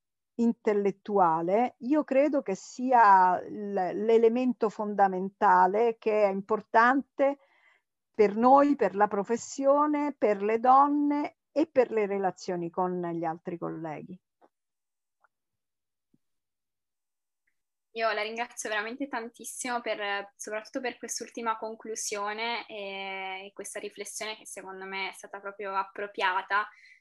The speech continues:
Speaker 2: ehm, diciamo, per lasciare proprio il segno appunto ne-, negli studenti.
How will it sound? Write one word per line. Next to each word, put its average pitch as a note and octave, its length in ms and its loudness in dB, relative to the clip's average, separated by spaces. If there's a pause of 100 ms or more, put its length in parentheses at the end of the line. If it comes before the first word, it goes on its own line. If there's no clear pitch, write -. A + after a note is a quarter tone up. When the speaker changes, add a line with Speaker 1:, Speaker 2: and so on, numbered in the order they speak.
(120)
Speaker 2:
ehm, F3 680 -8
diciamo, G3+ 300 -4
per A3 160 -6
lasciare G#3+ 400 -2
proprio A3+ 280 -4
il G#3+ 100 -8
segno G#3+ 460 -6
appunto G#3 420 -12
ne-, G3 280 -8
negli G3+ 300 -10
studenti. G3 920 -4